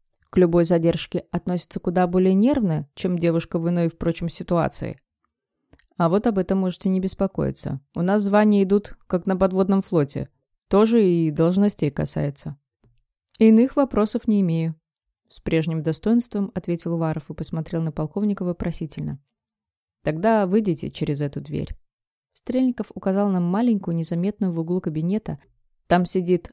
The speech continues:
штабс-капитан, он скажет, что дальше делать. И, э, вот еще что. От выправки своей строевой избавляться начинайте прямо сейчас. В нашей службе такое ни к чему.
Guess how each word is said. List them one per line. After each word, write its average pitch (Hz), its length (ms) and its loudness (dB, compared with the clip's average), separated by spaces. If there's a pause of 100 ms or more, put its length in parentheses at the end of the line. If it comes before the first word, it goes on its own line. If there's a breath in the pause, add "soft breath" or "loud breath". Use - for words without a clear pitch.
штабс-капитан, 180 840 -2
он 147 80 -4
скажет, 175 520 -4
что - 200 -4
дальше 147 320 -2
делать. 139 500 -8
И, 185 300 0 (340 loud breath)
э, 160 240 0
вот 185 220 -2
еще 143 200 -6
что. 143 380 -8 (400)
От - 400 -4
выправки 160 760 -4
своей 165 300 -2
строевой 160 640 -2
избавляться 175 560 -2
начинайте 165 400 -4
прямо 170 300 0
сейчас. - 600 -10
В 156 100 -4
нашей 214 260 2
службе 190 340 -2
такое 170 340 -2
ни 170 100 0
к - 60 -10
чему. 151 420 -4